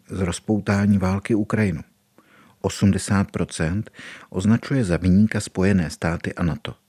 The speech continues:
Jen sedm procent Rusů si myslí, že válku rozpoutal Kreml.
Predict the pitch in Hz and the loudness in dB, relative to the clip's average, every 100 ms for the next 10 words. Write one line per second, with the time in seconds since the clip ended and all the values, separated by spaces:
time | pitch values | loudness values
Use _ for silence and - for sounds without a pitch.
0 | _ _ _ _ _ _ - - - 92 | _ _ _ _ _ _ -8 -8 -4 -2
1 | 87 90 98 - 98 90 92 - 107 - | 0 -2 -4 -4 -4 -4 -6 -6 -6 -6
2 | - - - - - - - - - - | -6 -8 -10 -12 -16 -20 -20 -20 -10 -4
3 | 78 - - 90 - - 73 - 67 - | -2 -4 -4 -6 -6 -8 -8 -8 -8 -6
4 | 76 65 | -6 -6